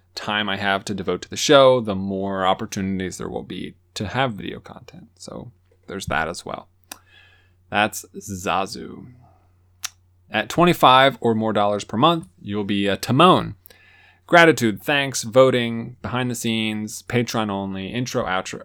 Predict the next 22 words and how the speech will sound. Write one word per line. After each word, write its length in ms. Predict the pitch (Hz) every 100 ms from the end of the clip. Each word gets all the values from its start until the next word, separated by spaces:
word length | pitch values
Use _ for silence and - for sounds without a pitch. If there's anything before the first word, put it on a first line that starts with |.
| -
or, 180 | 92 92
uh, 140 | 90
video 300 | 92 139 135
content, 520 | 123 117 113 113 110
intro, 220 | 110 110 95
outro 260 | 98 -
stuff. 320 | 95 95 92 - _ - _ _
And 280 | - 101 107
then 140 | 110 110
you 120 | 110
will 80 | 123
also 320 | 160 - 135
have 320 | 113 104 107
the 80 | 110
ability 320 | 117 117 107
to 160 | - 107
request 840 | 101 - - 175 123 - - - _ _ _ - -
that 160 | - 117
I 120 | 123
do 220 | 123 113
a 100 | 104
sarcastic 880 | 95 92 92 - 143 147 - 160 -